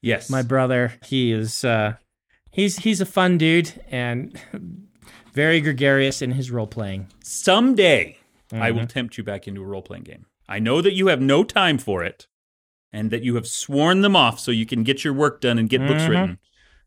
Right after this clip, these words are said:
Speaker 1: but I'm actively working against your productivity.
Speaker 2: Someday I'll get you back into the Magic the Gathering.
Speaker 1: I really actually wanna play the Lord of the Rings set.
Speaker 2: Lord of the Rings set is great. It's, I think, might be their best flavor set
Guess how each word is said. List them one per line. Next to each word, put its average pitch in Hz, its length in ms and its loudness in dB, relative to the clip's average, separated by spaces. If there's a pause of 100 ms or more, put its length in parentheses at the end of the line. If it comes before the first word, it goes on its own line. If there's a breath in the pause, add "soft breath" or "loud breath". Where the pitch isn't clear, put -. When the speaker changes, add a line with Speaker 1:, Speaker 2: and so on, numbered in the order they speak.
(120)
Speaker 1:
but 110 380 0
I'm 104 220 -2
actively 120 400 -4
working 110 380 -6
against 104 320 -8
your 101 80 -12
productivity. 98 680 -10 (480 soft breath)
Speaker 2:
Someday 185 540 2
I'll 156 140 2
get 143 200 -6
you 160 60 -4
back 143 260 -2
into 135 360 -2
the 127 60 -6
Magic 127 380 -6
the 117 60 -8
Gathering. 127 320 -10 (480)
Speaker 1:
I 131 140 -6
really 156 580 4
actually 131 360 2
wanna 120 340 0 (320)
play 123 240 -4
the 120 180 -2
Lord 117 260 -2
of 117 60 -6
the 117 60 -6
Rings 117 300 -4
set. - 220 -12
Speaker 2:
Lord 175 160 2
of 262 60 0
the 247 60 0
Rings 262 180 -2
set 190 160 0
is 185 120 -4
great. 202 240 0
It's, - 380 -6 (140)
I 180 180 2
think, 185 400 -2 (400)
might 139 380 0
be 143 140 0
their 131 180 0
best 113 480 -6
flavor 120 760 -6
set - 440 -8